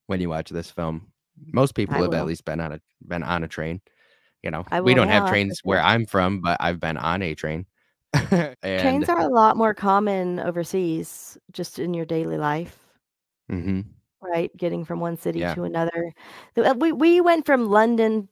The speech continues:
Speaker 2: to Paris on a train. And that's just what people
Speaker 1: That's
Speaker 2: do.
Speaker 1: crazy. I would love to do that.
Speaker 2: It was a cozy ride. It was, it was a posh, cozy ride, and I couldn't believe this was a thirty dollar ticket. It was so nice.
Speaker 1: Thirty dollars?
Speaker 2: It took all of two and a half hours.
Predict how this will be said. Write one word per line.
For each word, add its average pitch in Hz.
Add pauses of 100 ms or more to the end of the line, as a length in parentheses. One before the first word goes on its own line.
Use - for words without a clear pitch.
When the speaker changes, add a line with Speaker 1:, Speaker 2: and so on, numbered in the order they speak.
(380)
Speaker 2:
to -
Paris 190
on 165
a 147
train. - (720)
And 196
that's 202
just 285
what -
people -
Speaker 1:
That's 254
Speaker 2:
do. 359
Speaker 1:
crazy. 101
I 80
would 117
love 80
to 76
do 71
that. 67 (140)
Speaker 2:
It 254
was -
a 208
cozy 196
ride. 185 (380)
It 202
was, 185 (180)
it 202
was 185
a 180
posh, 180
cozy 175
ride, 170
and 165
I 165
couldn't 175
believe 160
this 151
was 143
a 151
thirty 143
dollar 123
ticket. 143
It -
was 143
so 143
nice. 139 (440)
Speaker 1:
Thirty 170
dollars? 160 (120)
Speaker 2:
It 240
took 262
all 254
of 247
two -
and 262
a 262
half 254
hours. 262